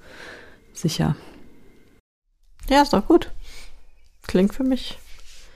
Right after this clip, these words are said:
Speaker 2: nach einer guten Zusammenfassung.
Speaker 1: Schön. <laughs> Dann vielen Dank für eure Aufmerksamkeit, wer es bis hier geschafft hat.
Speaker 2: <laughs> Hoffentlich alle. <laughs>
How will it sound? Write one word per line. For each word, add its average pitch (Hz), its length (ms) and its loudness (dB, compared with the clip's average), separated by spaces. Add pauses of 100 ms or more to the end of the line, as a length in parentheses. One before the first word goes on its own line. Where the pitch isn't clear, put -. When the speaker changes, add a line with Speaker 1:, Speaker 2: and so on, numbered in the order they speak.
(380)
Speaker 2:
nach 202 200 2
einer 190 240 4
guten 202 260 4
Zusammenfassung. 190 680 -2 (1700)
Speaker 1:
Schön. 165 520 0
<laughs> 220 680 10 (1300)
Dann 170 380 6
vielen 185 320 2
Dank 165 260 0
für 139 200 -8
eure 143 280 -2
Aufmerksamkeit, 185 1120 -4
wer 165 100 0
es 160 100 -6
bis - 180 -8
hier 156 180 -4
geschafft - 520 -8
hat. 269 140 4 (560)
Speaker 2:
<laughs> - 600 4
Hoffentlich 160 440 4
alle. 175 260 2
<laughs> 226 680 4